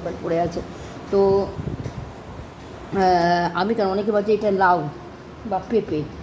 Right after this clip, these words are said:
তো বলছে "আম", রস কী যেন এটা বলে ভুলেই গেলাম। আমটা মাংস বেশি, আটি পাতলা। কাঁচা আম নিয়ে এসেছি,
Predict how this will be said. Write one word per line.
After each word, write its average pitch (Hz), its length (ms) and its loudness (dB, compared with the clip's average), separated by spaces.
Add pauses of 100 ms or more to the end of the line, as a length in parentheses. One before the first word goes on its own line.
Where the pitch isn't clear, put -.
তো - 60 -2
বলছে 196 280 2
"আম", 175 300 4 (180)
রস 190 260 4 (240)
কী 226 100 0
যেন 190 220 2
এটা 180 120 -2
বলে 185 200 0
ভুলেই 175 260 2
গেলাম। 160 220 0 (380)
আমটা 190 340 0
মাংস 196 460 2
বেশি, 208 320 0
আটি 180 300 -4
পাতলা। 175 360 0 (500)
কাঁচা 185 240 2
আম 190 60 2
নিয়ে 196 200 4
এসেছি, 202 180 0